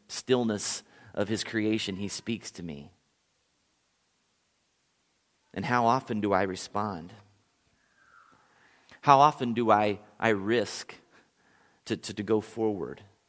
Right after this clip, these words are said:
into some new reality or some new thing he's asking me to do, even when, especially when I know it's gonna be hard?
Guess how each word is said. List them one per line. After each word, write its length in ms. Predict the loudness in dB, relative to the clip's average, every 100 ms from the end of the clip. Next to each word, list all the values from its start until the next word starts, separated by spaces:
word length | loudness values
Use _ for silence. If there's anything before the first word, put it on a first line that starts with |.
| _ _ _ _ _
into 200 | -8 -4
some 240 | 0 2 2
new 180 | 2 2
reality 520 | 2 4 4 4 0
or 80 | -2
some 220 | -2 -2
new 160 | -2
thing 200 | -2 -2
he's 160 | -2 -4
asking 320 | -4 -4 -4
me 120 | -4
to 100 | -2
do, 180 | -2 -2
even 260 | -2 -2 -2
when, 240 | -2 -2 -6 -16
especially 380 | -2 0 0 -2
when 140 | -2
I 100 | -2
know 240 | -2 -2 -2
it's 120 | -4
gonna 160 | -10 -10
be 140 | -12
hard? 460 | -12 -10 -10 -14